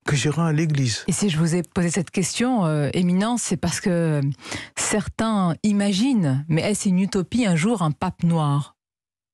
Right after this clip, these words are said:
Speaker 2: Est-ce que la question se pose ainsi ou est-ce qu'elle ne se pose pas comme cela pour vous ?
Speaker 1: Je pense que la question, c'est pas d'un pape noir et d'un pape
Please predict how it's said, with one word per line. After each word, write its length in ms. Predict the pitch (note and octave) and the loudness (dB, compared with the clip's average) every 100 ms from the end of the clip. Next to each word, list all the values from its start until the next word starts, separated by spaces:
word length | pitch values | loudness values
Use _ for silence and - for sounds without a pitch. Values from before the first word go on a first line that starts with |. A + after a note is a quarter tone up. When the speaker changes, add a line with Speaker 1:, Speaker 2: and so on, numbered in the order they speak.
| _ | _
Speaker 2:
Est-ce 140 | G#3+ - | -6 -2
que 80 | |
la 140 | C4+ B3+ | 0 0
question 260 | A#3+ - | -2 -2
se 140 | A3 G3+ | -2 -2
pose 240 | G3 G3 | 0 0
ainsi 300 | F#3 D#3 B3+ | 0 0 0
ou 60 | A#3+ | 2
est-ce 140 | F#3+ | 0
qu'elle 140 | - F3 | 0 0
ne 40 | |
se 120 | - | 0
pose 260 | D#3 D#3+ - | -2 -2 -2
pas 140 | C#3 | -4
comme 160 | C3+ C3 | -2 -2
cela 180 | - C3+ | -2 -2
pour 140 | C3 | 0
vous ? 200 | C#3 D#3+ - - | 0 -2 -4 -4
Speaker 1:
Je 100 | D#3+ | -2
pense 340 | - G3+ - | 0 -2 0
que 60 | C#3 | -2
la 120 | C3 | -2
question, 340 | C#3 B2+ D#3 | -2 -2 -2
c'est 200 | C#3 B2 | -2 -4
pas 280 | - C#3+ C3 | -2 0 0
d'un 160 | B2 B2 | 0 0
pape 280 | A#2 A#2 - | -2 -2 0
noir 400 | A#2+ C3 B2 A#2 | 0 2 2 0
et 80 | |
d'un 80 | A2 | 0
pape 220 | G#2+ G#2+ | 0 -4